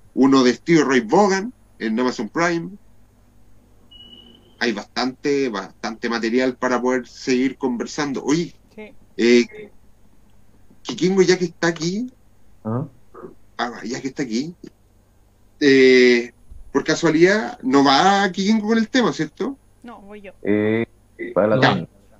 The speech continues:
Speaker 1: Ya, me estoy, me estoy cruzando con lo que se, cuando pongo el, el computador se me pega todo.
Speaker 3: Hoy el, el documental de donde sale nombrado Mayhem, en realidad es un documental de muchas bandas de black metal, que es un documental de black metal,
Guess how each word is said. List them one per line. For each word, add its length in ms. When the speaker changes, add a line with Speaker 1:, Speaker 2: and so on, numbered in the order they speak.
Speaker 1:
Ya, 280
me 120
estoy, 280
me 100
estoy 160
cruzando 460
con 160
lo 240
que 100
se, 160
cuando 400
pongo 340
el, 160
el 320
computador 640
se 180
me 140
pega 640
todo. 260
Speaker 3:
Hoy 260
el, 240
el 120
documental 440
de 140
donde 300
sale 240
nombrado 380
Mayhem, 420
en 80
realidad 300
es 60
un 120
documental 400
de 60
muchas 320
bandas 260
de 60
black 180
metal, 400
que 120
es 120
un 160
documental 380
de 80
black 160
metal, 300